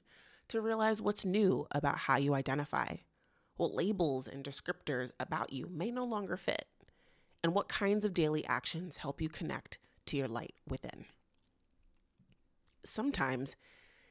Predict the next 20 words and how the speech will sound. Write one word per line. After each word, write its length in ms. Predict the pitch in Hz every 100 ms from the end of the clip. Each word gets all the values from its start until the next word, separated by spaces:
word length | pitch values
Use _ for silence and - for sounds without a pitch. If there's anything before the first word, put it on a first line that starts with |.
| _
it 140 | - -
can 120 | 370
feel 220 | - 277
like 160 | 247 180
a 60 |
risk 560 | 139 139 - - - - -
to 80 |
shift 380 | 156 - 156 - -
our 160 | 135
identities, 840 | 127 - 120 - - - - - - _ _ _ _ -
especially 600 | - - 269 - 151 147
when 240 | 135 139
we 120 | 143 151
know 440 | 151 143 127 165 - - - - _ _ -
that 100 | 143
how 280 | - 196 247
we've 280 | 226 165 135
been 140 | 143
showing 380 | - 131 120 -
up 200 | 110